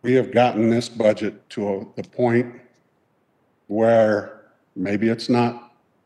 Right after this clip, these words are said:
a hundred percent optimal, but it's getting dang close.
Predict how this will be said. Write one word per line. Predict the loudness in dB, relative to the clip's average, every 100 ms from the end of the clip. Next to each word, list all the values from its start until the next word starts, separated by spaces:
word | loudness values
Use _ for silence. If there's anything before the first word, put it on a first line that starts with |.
| _ _ _ -20
a | -12
hundred | -2 0 0
percent | -4 -2 2 4
optimal, | 4 2 -2 -2 -4 -8 _ _ _ _ _ _ _ _ _ _ _ _ -2
but | 2
it's | 2 -2
getting | -6 -6 -2 -2
dang | 0 -2 -4 -6
close. | -14 -14 -20 -20